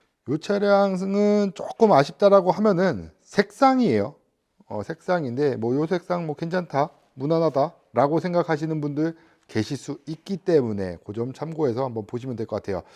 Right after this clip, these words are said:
어, 전반적으로다가 갖고 와서 뭐 세차도 안 했어요. 그냥 갖고 온 그 상태인데 정말 깨끗해요. 뭐 거짓말 같아도 이렇게 줌해서 보면은 도장면 보세요.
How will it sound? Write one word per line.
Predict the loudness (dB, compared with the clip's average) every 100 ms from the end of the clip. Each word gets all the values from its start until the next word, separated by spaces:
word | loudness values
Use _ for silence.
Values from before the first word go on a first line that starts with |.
| _
어, | -10 -6
전반적으로다가 | -4 0 0 0 -2 -2 -2 0 0 0 -4 _
갖고 | -6 -4 4
와서 | 6 6 6 4 2
뭐 | -2 -6 -6 -6
세차도 | -6 -6 0 2 2 4 4
안 | 4
했어요. | 0 4 4 4
그냥 | 0 -2 -4
갖고 | -6 -4 2
온 | 2
그 | 2 4
상태인데 | 4 4 -2 0 2 2
정말 | 0 -2 0
깨끗해요. | 0 -2 -2 -4 2 2 2 -4 _ _
뭐 | -20 -8
거짓말 | 0 0 2 2 4
같아도 | 2 0 0 2 0 -2 -6 _ _ _ -10
이렇게 | -8 -8
줌해서 | -6 -4 -4 -2 -4
보면은 | -4 -6 -4 -4 -6 -10 _ _
도장면 | -16 -12 -12 -12 -14
보세요. | -14 -14 -14